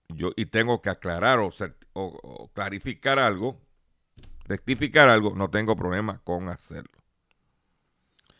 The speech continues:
Eh, no puedo perder la oportunidad para, eh,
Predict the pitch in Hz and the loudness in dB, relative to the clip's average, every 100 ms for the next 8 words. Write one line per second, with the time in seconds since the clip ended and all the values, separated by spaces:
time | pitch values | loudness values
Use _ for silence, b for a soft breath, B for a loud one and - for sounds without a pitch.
0 | b b b b b b b b b b | b b b b b b b b b b
1 | b _ - 131 135 131 127 120 120 - | b _ 4 8 10 8 8 6 2 -2
2 | 123 123 - 131 143 139 139 123 139 139 | 0 0 4 4 4 4 0 4 6 6
3 | 107 127 120 123 117 123 170 - _ _ | 6 4 4 0 0 2 2 0 _ _
4 | _ - - - _ _ _ - 123 117 | _ -20 -20 -20 _ _ _ -2 2 4
5 | 110 107 95 95 95 98 101 95 92 87 | 4 4 2 0 -2 -2 -2 0 -2 -4
6 | - | -8